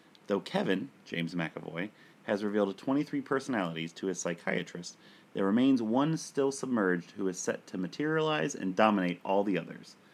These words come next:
Compelled to abduct three teenage girls, Kevin reaches a war for survival among all of those contained within him, as well as everyone around him, as the walls between his compartments shatter apart.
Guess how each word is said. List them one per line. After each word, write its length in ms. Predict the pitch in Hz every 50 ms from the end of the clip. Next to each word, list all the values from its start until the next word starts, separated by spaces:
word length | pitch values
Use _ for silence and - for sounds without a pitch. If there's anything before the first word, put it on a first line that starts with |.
| - - - - -
Compelled 480 | - - 98 90 - 131 147 165 165 160
to 120 | - 151
abduct 360 | 147 135 131 135 120 104 - -
three 260 | - - 107 120 120
teenage 400 | 117 - 131 117 120 117 110 -
girls, 380 | - 98 82 78 82 87 -
Kevin 280 | - - 101 98 98 98
reaches 380 | 101 101 98 - 107 104 101 98 -
a 100 | 90 90
war 360 | 87 101 117 127 143 151 147
for 160 | 147 - 139 135
survival 560 | - 139 127 120 110 104 90 87 87 90 - - - - - - - -
among 320 | 101 95 92 90 87 - - -
all 320 | - 110 113 120 123 123
of 100 | 117 104
those 200 | 101 104 101 95
contained 480 | - - 95 92 90 - 104 104 107 110
within 280 | 110 104 - 87 85 85
him, 240 | - - - - - - - - - - - - -
as 120 | 101 90
well 160 | 107 110 110
as 120 | 104 92 - - - -
everyone 440 | 139 143 139 120 110 110 107 110 - - -
around 400 | 101 95 92 95 92 90 85 87
him, 240 | - - - - - - _ _ - - - - - - - - - - -
as 220 | - 95 95 90 85
the 60 | 90
walls 460 | 90 98 107 113 120 120 123 127 123
between 320 | - - 110 - 107 101 101
his 140 | 107 95
compartments 680 | - - 120 117 - 107 95 90 85 85 87 - - - -
shatter 420 | - - - 95 85 85 92 90 85
apart. 280 | 85 - - - -